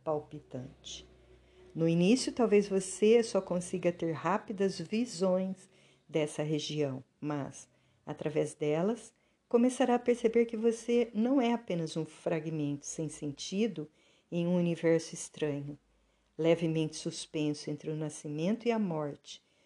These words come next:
com poucos momentos prazerosos de curta duração,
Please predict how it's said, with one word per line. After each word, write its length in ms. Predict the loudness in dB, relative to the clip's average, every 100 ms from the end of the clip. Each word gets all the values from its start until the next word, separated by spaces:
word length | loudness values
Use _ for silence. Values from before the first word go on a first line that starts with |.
| _ _
com 180 | -6 -6
poucos 600 | 4 6 6 2 -10 -2
momentos 500 | 0 2 0 -2 -6
prazerosos 760 | -4 -2 0 0 2 0 -2
de 100 | -8
curta 400 | -8 -6 -4 -4
duração, 680 | -4 -4 -4 -6 -4 -2 -2